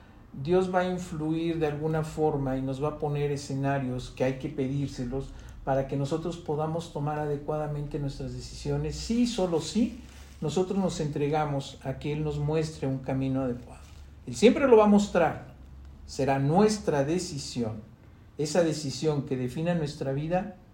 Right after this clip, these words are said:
responsabilidad de cada uno de nosotros. Ujú. Luego, ¿qué otra, cómo vienen las siguientes etapas? Bueno, el tiempo, la etapa del tiempo, la etapa de nuestra, de nuestra, las etapas que tenemos que vivir, que viene siendo la infancia,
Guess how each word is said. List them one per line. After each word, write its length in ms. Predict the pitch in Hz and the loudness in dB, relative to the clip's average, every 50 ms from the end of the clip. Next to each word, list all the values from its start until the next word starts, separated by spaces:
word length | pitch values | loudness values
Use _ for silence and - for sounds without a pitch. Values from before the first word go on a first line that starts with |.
| - - - - - | -20 -20 -20 -4 -2
responsabilidad 840 | 147 139 139 - - 139 131 - - 131 131 123 131 135 139 139 135 | -2 -2 -2 -2 -4 -4 -2 -2 -2 -2 -2 0 0 2 2 2 2
de 120 | 139 135 | 0 -2
cada 260 | - 139 131 127 123 | -2 -2 0 0 0
uno 280 | 123 120 123 120 120 113 | 0 0 0 0 0 -2
de 120 | 113 113 | -2 -6
nosotros. 760 | 110 110 110 - - 113 107 104 - - - - - - - - - - - - - - - - - - | -8 -8 -10 -10 -10 -10 -10 -10 -12 -16 -18 -18 -18 -18 -18 -20 -20 -20 -18 -18 -18 -18 -18 -18 -12 -6
Ujú. 380 | 156 139 135 151 180 196 208 208 208 - - - - - - - - - - | -4 -4 -2 0 2 2 2 2 0 -2 -6 -14 -18 -20 -20 -20 -20 -12 -4
Luego, 580 | 151 160 185 202 196 190 160 143 139 139 - - - - - - - - - | 2 8 10 10 10 10 6 4 2 2 0 -4 -12 -18 -20 -20 -20 -16 4
¿qué 160 | - 240 247 | 10 12 12
otra, 480 | 240 240 240 247 233 233 226 226 - - | 12 12 12 8 4 4 2 -2 -6 2
cómo 240 | - 240 262 254 226 | 4 6 6 6 6
vienen 320 | 220 220 220 220 214 202 | 6 6 6 6 6 4
las 120 | 202 - | 4 2
siguientes 420 | - 165 156 165 165 165 180 175 208 | 0 -2 -4 -4 -2 -2 -2 -2 -2
etapas? 480 | 185 196 233 233 226 - 147 127 131 | 0 0 0 -2 -2 -4 -6 -6 0
Bueno, 280 | 139 170 175 151 127 107 107 - - - - - - - - - - - - - - - - | 4 6 6 6 4 2 -2 -8 -14 -18 -20 -20 -20 -20 -20 -20 -20 -20 -20 -20 -20 -10 -6
el 160 | 127 135 139 | -6 -6 -2
tiempo, 520 | - 170 175 170 156 139 123 - 117 117 - - - - - - - - | 2 4 6 6 6 4 2 -2 -6 -8 -10 -14 -18 -20 -20 -20 -14 -2
la 120 | - 131 | 0 0
etapa 420 | 139 143 - 170 170 170 - 170 156 | 0 4 6 4 4 6 6 6 6
del 200 | 139 135 131 131 | 6 4 4 2
tiempo, 380 | - 170 180 196 202 202 190 | 0 2 4 4 4 4 4
la 100 | 165 147 | 2 2
etapa 400 | 135 - 151 143 147 - 151 147 | 2 2 2 0 2 2 0 2
de 120 | 139 135 127 | 2 2 2
nuestra, 580 | 131 127 123 123 - - 135 127 123 127 131 - | 0 0 0 -2 -4 -4 -2 0 0 0 0 -4
de 180 | 123 123 127 | -4 -2 0
nuestra, 640 | 120 123 120 117 - - - 123 120 120 120 123 120 | 2 2 2 0 0 -4 -6 -4 -2 0 0 -2 0
las 220 | 123 123 - - | -2 -2 -2 -2
etapas 540 | 139 - - - 156 151 151 - 135 127 - | -6 0 4 4 4 6 4 2 0 0 -2
que 140 | - - - | -6 -10 -8
tenemos 440 | - 135 127 131 131 131 135 139 - | -4 -2 0 0 0 0 -2 -4 -4
que 120 | - 175 | -4 -2
vivir, 400 | 185 208 208 226 233 240 233 208 | 0 2 2 4 4 4 2 2
que 80 | - 180 | 0 -2
viene 240 | 165 160 160 156 151 | -2 0 -2 -2 -2
siendo 300 | - - 160 151 160 160 | -2 -2 -2 0 0 0
la 120 | 156 151 | 0 0
infancia, 1040 | 147 147 143 - 165 165 165 165 165 165 156 160 - 175 165 160 160 165 165 165 | -2 -2 2 4 4 6 6 4 4 2 0 -4 -2 0 2 2 2 2 0 -4